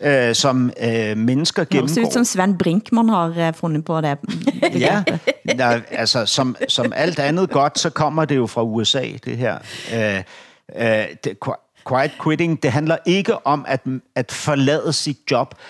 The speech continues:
Speaker 1: men at gøre præcis det, man er ansat til, og hverken mere eller mindre. Man tjekker ikke sine mails uden for arbejdstid, man f-, besvarer ikke opkald fra sin, øh, fra sine værtskolleger på et, øh, nordisk, øh, radiomagasin.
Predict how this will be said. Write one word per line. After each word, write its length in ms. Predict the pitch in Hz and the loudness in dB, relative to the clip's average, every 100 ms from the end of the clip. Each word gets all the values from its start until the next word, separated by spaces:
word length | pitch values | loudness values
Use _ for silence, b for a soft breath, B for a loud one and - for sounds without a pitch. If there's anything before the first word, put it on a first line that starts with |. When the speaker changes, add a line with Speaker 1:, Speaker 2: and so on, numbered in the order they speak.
| B - | B -2
Speaker 1:
men 240 | 135 131 | 0 2
at 160 | 131 - | 0 0
gøre 360 | 131 127 160 139 - | 2 2 0 -2 -6
præcis 520 | 147 131 - 170 - | -2 -2 -2 -2 -4
det, 220 | - 147 | 0 0
man 300 | 147 143 131 | 2 0 0
er 80 | 127 - | -2 -2
ansat 440 | 123 131 - 156 151 - | -2 0 0 -2 -6 -6
til, 280 | - 131 120 _ _ | -4 -6 -8 _ _
og 140 | 120 110 | -2 0
hverken 600 | 120 107 110 - 135 120 _ _ | 0 0 -2 -2 -4 -4 _ _
mere 420 | - 120 120 131 117 | -4 0 0 -2 -2
eller 220 | 127 120 110 | -2 0 0
mindre. 520 | 113 113 110 123 117 B - | 2 0 0 -4 -6 B -4
Man 180 | 131 120 | -4 0
tjekker 300 | 165 147 143 | 0 2 0
ikke 160 | 143 | 0
sine 260 | - 131 113 | 0 2 2
mails 380 | 127 156 180 151 | 2 0 0 0
uden 160 | 127 | 0
for 100 | 120 | 0
arbejdstid, 680 | 107 123 185 - - 185 165 | 0 2 0 0 -2 -2 -2
man 280 | 139 131 120 | 0 0 -2
f-, 320 | - - - - | -6 -18 -18 -8
besvarer 360 | 127 - 139 123 | -4 -2 0 0
ikke 220 | 131 - | -2 0
opkald 500 | 113 120 - 160 - | -2 -2 -2 -4 -4
fra 180 | - 120 | -4 -2
sin, 420 | - 127 110 104 | 0 0 -2 -2
øh, 60 | 98 90 85 B B B | -4 -6 -8 B B B
fra 160 | - 113 | -6 -4
sine 420 | - 120 107 98 | -2 -2 -2 -2
værtskolleger 880 | 95 117 - - - 139 127 117 117 | 0 0 -2 -4 -2 0 2 2 0
på 280 | - 120 107 | 0 -2 -2
et, 200 | 107 - | -2 -4
øh, 140 | 101 | -4
nordisk, 600 | 101 110 110 143 113 - | -4 -4 -4 -2 -2 -4
øh, 300 | 104 90 85 | -8 -10 -6
radiomagasin. 1000 | 104 - - 135 117 110 113 - 127 113 | -4 -4 -2 0 0 0 -2 -2 -2 -8